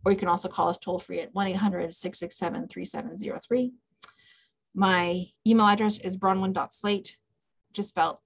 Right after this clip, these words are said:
B R O N W Y N dot S L A T E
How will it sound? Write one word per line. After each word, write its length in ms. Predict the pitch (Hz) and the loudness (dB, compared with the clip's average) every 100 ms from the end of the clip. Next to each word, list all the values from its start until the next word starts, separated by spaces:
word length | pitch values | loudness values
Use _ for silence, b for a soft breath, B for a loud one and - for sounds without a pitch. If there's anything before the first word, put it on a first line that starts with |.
| - | -6
B 200 | 196 190 | -6 0
R 380 | 170 170 160 135 | 2 4 4 0
O 180 | - 202 | -2 -2
N 420 | - 123 - 302 - | -2 -8 -8 -14 -8
W 320 | 208 190 202 190 | -2 2 4 4
Y 220 | 135 147 | 2 0
N 420 | - 302 277 - - | -4 -8 -10 -16 -14
dot 240 | 208 113 - | -8 -8 0
S 260 | 214 208 - | 0 0 -6
L 240 | 175 156 - | -6 -6 -6
A 200 | 190 190 | -4 -4
T 340 | - - 254 - | -8 -16 -14 -6
E 280 | 247 240 | -4 -4